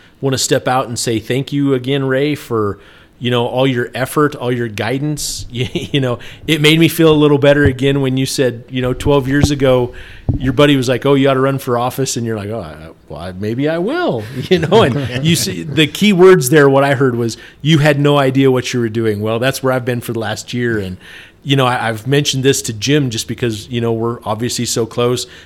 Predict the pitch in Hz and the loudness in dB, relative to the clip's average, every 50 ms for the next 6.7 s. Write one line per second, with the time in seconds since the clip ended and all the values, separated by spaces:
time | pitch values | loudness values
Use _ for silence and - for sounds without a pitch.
0 | - _ 101 107 120 123 131 131 123 - - 131 127 127 123 123 120 120 120 123 | -16 _ -6 -4 0 2 2 2 2 0 0 0 0 0 0 -2 -2 -2 -2 -2
1 | 123 117 110 - 127 120 117 120 117 113 113 107 - 123 120 117 - - 127 120 | -2 -4 -4 -2 -2 -2 -2 -2 -4 -4 -6 -6 -4 -4 -4 -4 -2 -2 -4 -4
2 | 120 120 - 127 120 113 - - 123 113 123 120 120 110 113 113 117 123 123 120 | -4 -4 -4 -4 -4 -4 -4 -6 -4 -2 -2 -2 -2 -2 -4 -6 -4 -4 -4 -4
3 | - - 101 95 101 - - - - - - 120 123 127 123 123 127 127 - 143 | -6 -8 -10 -10 -12 -16 -20 -20 -20 -10 -6 -2 -2 0 0 0 0 0 0 0
4 | 123 120 - - 139 127 123 113 104 110 113 120 131 139 143 135 - 131 117 113 | -2 -2 -2 -2 -2 -2 -2 -2 -4 -4 -2 0 0 0 0 0 -2 -2 -4 -4
5 | 110 110 110 107 107 104 - - 113 107 104 104 110 113 113 104 127 131 127 127 | -4 -4 -4 -4 -4 -6 -6 -6 -4 -4 -2 -2 -2 -4 -2 -2 -2 -2 -2 -2
6 | 120 - - 120 107 107 113 113 107 107 107 101 98 90 | -6 -6 -6 -6 -4 -4 -2 -2 -2 -4 -4 -6 -8 -10